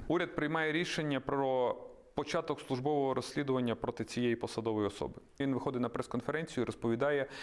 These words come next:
про якісь там зловживання уряду, як він сказав, Яценюка.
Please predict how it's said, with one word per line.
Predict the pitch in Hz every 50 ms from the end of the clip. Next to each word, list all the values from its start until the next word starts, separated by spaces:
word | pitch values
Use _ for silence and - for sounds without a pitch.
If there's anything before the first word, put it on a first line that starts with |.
| - - - -
про | 131 135
якісь | 139 139 135 139 - 160 143 123 -
там | - - 147 165 156 123
зловживання | 113 120 127 123 117 117 127 117 135 151 160 160 151 139 117 104 - - - - -
уряду, | - 180 175 185 160 143 127 123
як | 123 127 120 - -
він | 131 127
сказав, | 127 - 135 120 135 135 127
Яценюка. | 120 113 - - 120 113 110 - - 82 85